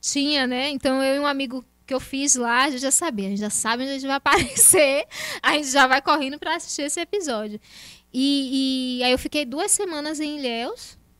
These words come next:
pra poder gravar. E foi essa coisa toda, né? Essa experiência de tá co-, e a equipe era gigante. A gente não podia andar na cidade que tropeçava com alguém da equipe. Era muita gente.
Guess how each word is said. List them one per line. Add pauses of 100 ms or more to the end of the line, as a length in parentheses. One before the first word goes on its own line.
(680)
pra
poder
gravar. (920)
E
foi
essa
coisa
toda,
né?
Essa
experiência
de
tá
co-, (140)
e
a
equipe
era
gigante.
A
gente
não
podia
andar
na
cidade
que
tropeçava
com
alguém
da
equipe. (240)
Era
muita
gente.